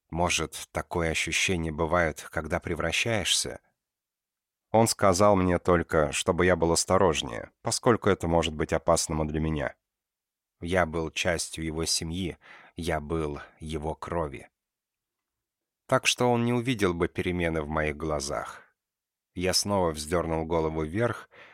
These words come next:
взял мусорный мешок и пошел свои восемьдесят девять шагов до мусоросжигательных баков.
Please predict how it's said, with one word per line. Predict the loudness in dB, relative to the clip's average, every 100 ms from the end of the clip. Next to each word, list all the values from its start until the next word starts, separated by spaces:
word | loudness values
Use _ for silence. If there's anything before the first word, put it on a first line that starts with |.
| -8
взял | -2 2 2
мусорный | 0 -2 -4 -4 -2
мешок | -2 -2 -2 -4 -8 -16 _
и | -6
пошел | -2 -2 0 -2
свои | -2 -2 0
восемьдесят | 0 -2 -4 -6 -4 -4
девять | -4 -4 -2
шагов | -2 -4 -6 -6 -10
до | -6 -4
мусоросжигательных | -4 -6 -6 -6 -6 -4 -6 -6 -10 -6
баков. | -6 -6 -10 -20